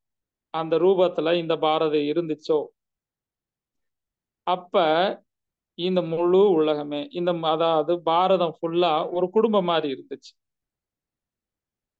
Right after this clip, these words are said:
அப்ப school, காலேஜ்ல எதுவும் கிடையாது. பிரிட்டிஷ்காரங்க வந்தாங்க, பார்த்தாங்க, "இங்க செல்வம் நிறைய இருக்கு, இங்க இருந்து எடுக்கணும்." அப்படின்னா இவங்க ஒருத்தர் இன்னொருத்தர் வந்து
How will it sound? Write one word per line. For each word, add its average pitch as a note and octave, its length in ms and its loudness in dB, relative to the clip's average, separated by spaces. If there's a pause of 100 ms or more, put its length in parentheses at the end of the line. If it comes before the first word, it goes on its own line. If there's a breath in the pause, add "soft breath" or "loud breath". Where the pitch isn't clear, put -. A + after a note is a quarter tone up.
(460)
அப்ப E3+ 320 0
school, F#3 340 0
காலேஜ்ல E3 420 0
எதுவும் E3 220 0
கிடையாது. D3+ 400 0 (1300)
பிரிட்டிஷ்காரங்க F3+ 720 0
வந்தாங்க, E3 420 -2 (220)
பார்த்தாங்க, D#3+ 480 -4 (360)
"இங்க D#3+ 220 -4
செல்வம் E3+ 360 0
நிறைய E3 380 0
இருக்கு, D#3 320 -2 (560)
இங்க E3+ 140 0
இருந்து F3 200 0
எடுக்கணும்." F3 500 0
அப்படின்னா E3 440 0 (560)
இவங்க F3 180 0
ஒருத்தர் F3 380 2
இன்னொருத்தர் E3+ 500 -2
வந்து E3+ 280 -2